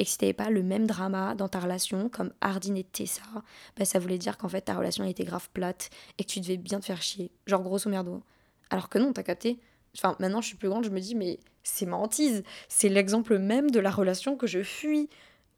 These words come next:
Genre, les, les re-, les relations saines sont, sont, sont des relations parfaites.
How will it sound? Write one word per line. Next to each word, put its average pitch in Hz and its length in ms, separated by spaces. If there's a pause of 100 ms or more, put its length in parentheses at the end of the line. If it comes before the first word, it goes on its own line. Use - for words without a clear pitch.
(180)
Genre, 202 180
les, - 320
les 208 80
re-, 208 340
les 208 120
relations 214 340
saines 262 380
sont, 214 340
sont, 202 380
sont 226 140
des 208 80
relations 214 340
parfaites. 214 520